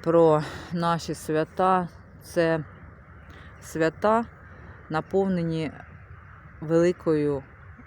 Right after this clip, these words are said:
магічною силою і енергетичною. Величні свята,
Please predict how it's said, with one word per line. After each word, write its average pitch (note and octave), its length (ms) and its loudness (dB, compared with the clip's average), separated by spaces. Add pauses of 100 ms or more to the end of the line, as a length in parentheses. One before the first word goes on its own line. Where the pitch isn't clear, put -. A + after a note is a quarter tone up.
(160)
магічною D3 1040 -6
силою C#3+ 680 -4
і C#3+ 160 -6
енергетичною. C3+ 1120 -6 (760)
Величні E3+ 760 0
свята, C3+ 720 -4